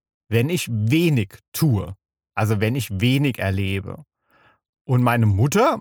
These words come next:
und irgendwie eigentlich auch alle Studien, die ich bisher gelesen hab, die behaupten eigentlich immer das Gegenteil. Ja, und zwar, dass die Zeit schneller verstreicht, je mehr man macht, je mehr Erlebnisse man schafft.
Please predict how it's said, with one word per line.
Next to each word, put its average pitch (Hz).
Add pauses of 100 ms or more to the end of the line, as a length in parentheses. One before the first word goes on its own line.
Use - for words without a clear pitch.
(140)
und 131
irgendwie 127
eigentlich 120
auch 110
alle 131 (140)
Studien, 208
die 185
ich -
bisher 143
gelesen 131
hab, 123 (500)
die 131
behaupten 113
eigentlich 120
immer 117
das 131
Gegenteil. 104 (960)
Ja, 107
und 113
zwar, 131 (420)
dass 113
die 107
Zeit 107
schneller 110
verstreicht, 175 (380)
je 123
mehr 123
man 160 (260)
macht, - (340)
je 117
mehr 127
Erlebnisse 139
man 98
schafft. -